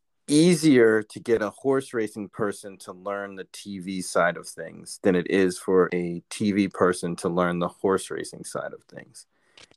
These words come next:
And they said, "You know what? You know what you're doing. You know what you're talking about. That's ninety percent of it. The other stuff you can learn."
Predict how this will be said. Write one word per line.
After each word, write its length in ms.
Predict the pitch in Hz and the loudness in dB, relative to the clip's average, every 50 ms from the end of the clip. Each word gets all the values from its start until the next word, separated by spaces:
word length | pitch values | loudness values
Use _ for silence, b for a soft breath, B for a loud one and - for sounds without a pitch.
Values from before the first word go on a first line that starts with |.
| _ _ _ _ _ _ _ _ - | _ _ _ _ _ _ _ _ -8
And 200 | - 90 87 87 | -4 -4 -2 0
they 120 | 85 85 | 0 -2
said, 380 | 87 - - 98 98 98 95 87 | -2 0 2 4 4 4 4 2
"You 140 | 80 104 110 | 2 4 4
know 140 | 101 98 95 | 6 6 6
what? 260 | 98 101 101 98 - _ | 6 6 4 4 0 _
You 200 | 95 98 98 101 | -6 -6 -2 2
know 180 | 101 110 113 113 | 4 6 6 6
what 160 | 107 104 - | 6 4 0
you're 80 | 95 | -4
doing. 380 | 90 101 101 98 98 98 95 95 | -2 -2 0 0 0 -2 -2 -4
You 80 | 92 90 | -4 -6
know 160 | 92 98 98 | -6 -6 -8
what 160 | 95 92 - | -10 -12 -12
you're 80 | - - | -16 -2
talking 380 | - 110 95 92 - - 90 | 2 2 2 2 2 -2 -10
about. 340 | 87 85 82 80 - - _ _ _ _ _ _ _ _ _ _ _ _ _ _ _ _ _ | -14 -12 -10 -10 -10 -12 _ _ _ _ _ _ _ _ _ _ _ _ _ _ _ _ _
That's 340 | 101 90 87 - - - - _ _ _ _ - | 0 0 0 -2 -6 -14 -16 _ _ _ _ -8
ninety 580 | 98 101 101 101 107 107 107 110 107 104 104 98 | -6 -2 0 2 4 4 4 4 4 2 0 0
percent 380 | - 98 92 - - 95 87 | 0 -2 -2 0 -2 -2 -2
of 120 | 85 - - | -4 -6 -8
it. 140 | 76 - - _ _ _ _ _ _ _ _ _ _ _ _ | -10 -10 -12 _ _ _ _ _ _ _ _ _ _ _ _
The 180 | - 92 - | -8 -4 2
other 220 | 90 117 117 123 120 | 4 4 6 6 4
stuff 380 | - - 131 117 113 113 - - - - _ | 4 4 4 4 4 4 0 -6 -20 -20 _
you 180 | - 101 101 - | -16 -16 -14 -12
can 200 | - 87 87 87 | -10 -10 -10 -10
learn." 300 | 90 - - - - | -12 -12 -14 -16 -20